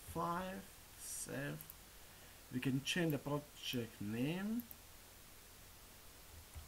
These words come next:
plot six, save, and we can delete the project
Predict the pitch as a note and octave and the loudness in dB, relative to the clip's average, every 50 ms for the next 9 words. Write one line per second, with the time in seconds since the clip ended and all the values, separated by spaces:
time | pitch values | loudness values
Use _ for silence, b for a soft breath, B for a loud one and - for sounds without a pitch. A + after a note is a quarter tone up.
0 | - - - - - - - - - - - - - - - - - - - - | -10 -10 -10 -8 -8 -8 -8 -8 -10 -12 -14 -16 -14 -6 -6 -6 -6 -4 -4 -4
1 | G1+ G1+ - - - - - - - - - A2 - - - - - - - - | -4 -4 -6 -8 -10 -8 -2 0 2 2 4 4 2 0 -2 -4 -4 -4 -2 -2
2 | - - - - - - - - - - - C3+ C#3 D#3 F3+ G3 G3+ - - - | -4 -4 -2 0 0 0 0 -2 -4 -2 0 0 2 2 0 -2 -4 -8 -10 -14
3 | - - - - - B B B B B B B - - A2+ A#2+ A#2+ A#2 B2 - | -14 -14 -16 -16 -14 B B B B B B B -6 0 4 4 6 6 4 4
4 | - B2 G#2+ A2+ - - - - - - G#2 G#2+ C3 C3+ D#3 E3 D#3 B2 A#2+ - | 2 2 2 2 -2 -4 -10 -12 -10 -8 4 6 10 12 12 12 12 10 6 4
5 | - G2 G2+ - - E2 - | 2 -4 -4 -4 -6 -8 -8